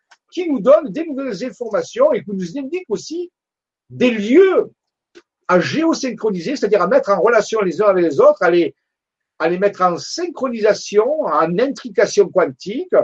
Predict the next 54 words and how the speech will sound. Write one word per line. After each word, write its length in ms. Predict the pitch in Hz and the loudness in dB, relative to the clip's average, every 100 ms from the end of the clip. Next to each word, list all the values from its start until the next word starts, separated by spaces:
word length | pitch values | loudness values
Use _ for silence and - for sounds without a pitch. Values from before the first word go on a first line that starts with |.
| - _ - - | 0 _ -20 -10
pour 120 | 247 | -8
pouvoir, 360 | 220 202 269 - 139 285 | -2 2 2 2 -10 2
euh, 160 | 196 175 | 2 2
développer 380 | 233 220 208 285 | -2 -4 -2 -2
une 180 | 185 | -2
trame 520 | - - - 302 339 226 | -4 -8 -2 2 2 0
de 80 | |
lumière 680 | 208 185 160 170 285 269 156 - _ _ | -4 -4 2 4 4 0 -4 -12 _ _
qui 180 | 185 233 | -2 -2
est 60 | |
favorable 600 | - 311 233 180 220 269 202 | 4 4 4 2 2 2 0
au 40 | |
processus 340 | 196 180 233 | -2 -6 -4
de 60 | 220 | -2
la 60 | 180 | 0
récolte 360 | 143 240 208 | 2 2 2
et 60 | 165 | -2
pour 140 | 180 | -8
toute 160 | 185 202 | -10 -8
l'humanité. 580 | 185 170 165 139 139 - _ | -6 -6 -6 -6 -10 -10 _
C'est 140 | - 220 | 2 4
un 60 | 208 | 4
peu 120 | 277 | 0
au 160 | 269 196 | -2 -2
service 460 | - 226 233 277 | 0 0 0 0
à 80 | 220 | 4
autrui 480 | 196 185 - 226 294 | 4 2 -4 -6 0
qu'on 140 | 202 | 0
donne, 380 | 165 165 262 302 | 4 6 6 4
à 140 | 175 - _ - | 0 -6 _ 0
la 140 | 190 | 0
fois 220 | 196 240 196 | 4 4 4
un 60 | |
service 440 | - 208 208 190 165 - | 2 -2 -2 -8 -8 -8
personnel, 460 | - 180 202 302 | -6 -4 -2 -2
bien 120 | 180 | -2
sûr, 260 | 139 - 202 | -12 -4 -4
puisque 220 | 139 135 135 - _ - | -2 -4 -4 -6 _ -8
on 60 | |
travaille 260 | 180 185 156 | 0 2 0
sur 160 | 170 | -2
notre 160 | 170 185 | -6 -6
ascension, 480 | 160 151 139 254 294 - - | -4 -4 -2 -2 -2 -4 -4
mais 140 | 226 | 0
en 80 | 214 | 0
même 220 | 208 185 | 0 2
temps, 180 | 262 294 | 4 4
on, 280 | 208 175 185 | 2 -2 -4
on, 80 | 185 | -2
on 160 | 190 190 | -2 2
aide 160 | 277 214 | 0 0
les 240 | 180 143 | -2 2
autres 320 | - 330 - | 4 2 0
à, 240 | 170 151 | -2 -2